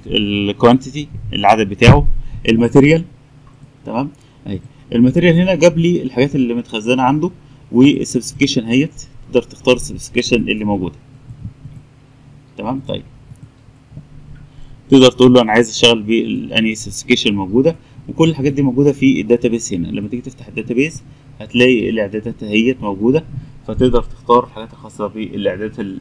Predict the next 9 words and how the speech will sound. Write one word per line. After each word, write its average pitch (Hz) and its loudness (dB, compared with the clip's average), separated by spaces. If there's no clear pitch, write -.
ال-، 92 -12
عموما 113 -4
زي 107 2
اليونت، 110 0
المترك 107 -6
والامبريال 98 -4
والحاجات 92 -10
دي 101 -14
كلها، 104 -10